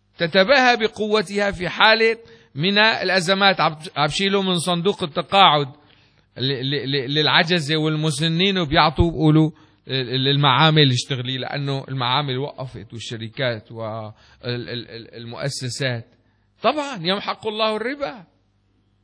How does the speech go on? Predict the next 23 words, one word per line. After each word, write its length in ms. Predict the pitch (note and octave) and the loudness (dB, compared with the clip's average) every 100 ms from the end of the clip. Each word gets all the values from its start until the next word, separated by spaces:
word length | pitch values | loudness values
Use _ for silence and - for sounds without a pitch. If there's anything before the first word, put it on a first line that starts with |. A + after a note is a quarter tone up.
| _ _ _ _ _ _ _ _ _ _ _ - | _ _ _ _ _ _ _ _ _ _ _ -4
لكن 560 | C3+ C#3 G3 G#3 G3+ - _ - | -4 -2 -2 -4 -6 -12 _ -2
لو 180 | D3+ | 0
كان 340 | D3+ A3+ B3+ C4 | 0 2 2 4
الأمر 500 | B3 G#3+ A3 F3+ B2+ B2+ _ _ _ _ | 2 4 4 0 -2 -14 _ _ _ _
قائمًا 560 | G3 A#3 B3+ C#4 B3+ A3 | 6 6 6 2 2 4
على 480 | A3+ A3 F#3+ D#3+ C#3+ - | 4 4 2 0 -10 -10
القانون 540 | D#3 - F#3 A3 C4 | -6 4 4 4 2
الذي 340 | B3 A3+ G3+ G3+ | 2 2 4 2
وضعه 420 | G3 F3+ F3 F3+ | 2 4 4 2
الله، 320 | E3+ F#3 G3+ | 0 0 0
لا 260 | G3 A3+ D#4 | 0 2 4
يمكن 440 | E4 C4 A3 G3 | 2 -4 -10 -8
الوصول 640 | F3 D#3+ D3+ D#3 E3+ E3+ F3 _ _ _ - | -6 -6 -6 -6 -6 -6 -10 _ _ _ -4
إلى 160 | D#3 | 0
هذه 720 | E3 F#3 F3 D#3 E3 E3 E3 F3 - - | 2 2 0 0 -2 0 -2 -4 -10 -6
الفوضى 480 | C#3+ C#3+ F3+ E3 D3+ | -2 0 0 0 0
والأزمات، 880 | D#3 C3 - B2 B2 A#2+ C3 C3 - _ _ | 0 -2 -6 -8 -6 -2 -2 -4 -10 _ _
لأننا 520 | B2+ C#3 F3+ E3 E3 E3 | -6 -4 -2 -2 -4 -4
سنصل 420 | F3+ F3 G3 G3+ | -6 -6 -6 -6
إلى: 400 | E3+ F3 F3+ E3+ | -8 -4 -4 -2
"يمتعكم 920 | E3 F3 E3 - F#3+ E3 D#3+ D#3+ D#3 G#3 _ _ - | -2 -4 -6 0 0 0 -2 -2 -2 -8 _ _ -12
متاعاً 540 | A#2+ A#2+ C#3 A2 G#2+ | -10 -6 -2 0 -2
حسناً". 560 | F#2+ G#2+ - F#2 F2+ F2+ | -6 -12 -14 -14 -14 -16